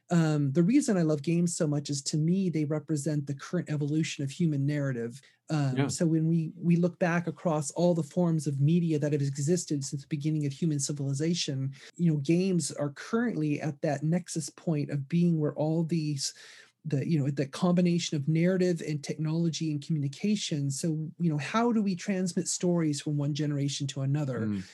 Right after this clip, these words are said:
Speaker 1: is really what it comes down to.
Speaker 2: Mm-hmm.
Speaker 1: You know, it used to be oral histories, then it had artwork, then we had writing, and then we had, you know, all these other mediums. And of course, in the last two hundred years, a lot of technology-based mediums like printing and radio and television
Speaker 2: Yeah.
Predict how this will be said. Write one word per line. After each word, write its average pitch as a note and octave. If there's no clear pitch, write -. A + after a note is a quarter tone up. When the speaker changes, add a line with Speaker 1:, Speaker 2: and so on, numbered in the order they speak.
Speaker 1:
is C#3+
really D#3
what C#3+
it C#3
comes C#3+
down D3
to. -
Speaker 2:
Mm-hmm. B2+
Speaker 1:
You D#3+
know, D3
it D3
used F#3
to F3+
be E3
oral F#3+
histories, C3+
then D#3
it -
had E3+
artwork, C#3
then D3+
we E3
had D#3
writing, E3
and C#3
then D#3+
we E3
had, E3+
you D#3+
know, D3
all E3
these F3
other D#3
mediums. E3
And D#3+
of C#3
course, F3
in D#3
the C#3+
last D#3
two G3
hundred D3+
years, F#3+
a D#3+
lot E3
of D3
technology-based F3
mediums C#3+
like C#3+
printing F3
and C#3+
radio D#3+
and C3+
television D3
Speaker 2:
Yeah. A2